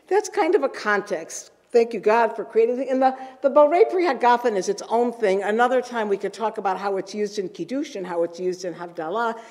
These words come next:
and that Borei Pri Hagafen finds itself. But for now, I'm just gonna say the wedding ceremony is called Kiddushin. In a little while, I think we're gonna be reciting Kiddush. It's the same root.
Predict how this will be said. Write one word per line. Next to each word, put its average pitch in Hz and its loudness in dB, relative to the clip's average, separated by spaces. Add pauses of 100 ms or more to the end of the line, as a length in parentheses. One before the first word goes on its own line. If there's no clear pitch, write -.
(160)
and 202 2
that 190 -2
Borei 202 8
Pri 240 -2
Hagafen 196 -2
finds 185 -4
itself. 170 -6
But 254 -2
for 294 -2
now, 330 2 (240)
I'm 240 -2
just 254 2
gonna 247 -2
say 226 2 (240)
the 233 10
wedding 269 8
ceremony 262 0
is 208 2
called 254 -2
Kiddushin. 254 -4
In 202 -4
a 185 0
little 226 0
while, 214 0
I 175 -2
think - -8
we're 202 -2
gonna 190 -6
be 196 -2
reciting 196 0
Kiddush. 233 -6
It's 196 -8
the 185 -10
same 233 -2
root. 254 0